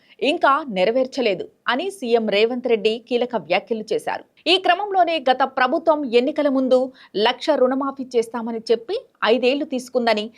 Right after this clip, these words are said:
సీఎం రేవంత్ రెడ్డి విమర్శించారు. రెండోసారి రుణమాఫీ చేస్తామని అధికారంలోకి వచ్చి నాలుగేళ్లు చేయలేదని ఆగ్రహం వ్యక్తం చేశారు. గత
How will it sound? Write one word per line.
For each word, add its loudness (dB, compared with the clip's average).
సీఎం 0
రేవంత్ 4
రెడ్డి 0
విమర్శించారు. -6
రెండోసారి 0
రుణమాఫీ -2
చేస్తామని 0
అధికారంలోకి 0
వచ్చి -6
నాలుగేళ్లు 2
చేయలేదని 2
ఆగ్రహం 0
వ్యక్తం -6
చేశారు. -6
గత 0